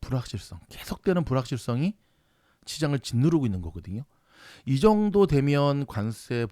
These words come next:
뭐 상호 관세 마무리 됐다라고 싶었는데 계속 애드하잖아요.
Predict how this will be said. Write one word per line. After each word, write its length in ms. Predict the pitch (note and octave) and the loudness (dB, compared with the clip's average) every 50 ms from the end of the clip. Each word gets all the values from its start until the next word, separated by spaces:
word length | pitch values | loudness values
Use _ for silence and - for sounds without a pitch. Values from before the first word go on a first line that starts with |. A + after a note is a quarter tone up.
| - - - | -8 -10 -10
뭐 180 | G2+ F#2+ G2 | -8 -8 -8
상호 300 | F#2+ - B2 C3+ C3+ B2+ | -8 -6 -6 -6 -4 -4
관세 400 | A#2+ B2 A#2 A2 G#2 - - A#2 | -4 -4 -4 -4 -4 -4 -4 -4
마무리 420 | G#2 F2+ E2+ F2+ G#2 B2 C3 C3+ A#2 - - - _ _ _ | -4 -2 -2 -2 -2 -2 -2 -2 -4 -6 -8 -18 _ _ _
됐다라고 640 | - - G#2 - _ _ - A#2+ A#2+ A#2+ A#2+ A#2 A#2 A#2+ | -8 -8 -8 -8 _ _ -6 -4 -4 -2 -2 -2 -4 -4
싶었는데 600 | - - - - - D3+ D3 B2+ A#2+ A#2+ C#3+ D#3 - _ _ - | -6 -8 -8 -6 -6 -4 -4 -4 -4 -6 -6 -8 -8 _ _ -16
계속 640 | - - - - - - - A3 G#3 - - F3 - - - | -14 -12 -12 -12 -12 -8 -6 -6 -6 -6 -8 -10 -10 -6 -2
애드하잖아요. 760 | G#2 G#2 A2+ A2+ C#3+ C3+ A#2 A2 - F#2+ E2 E2 E2+ E2 | 0 0 2 2 0 0 0 -2 -4 -8 -10 -10 -12 -14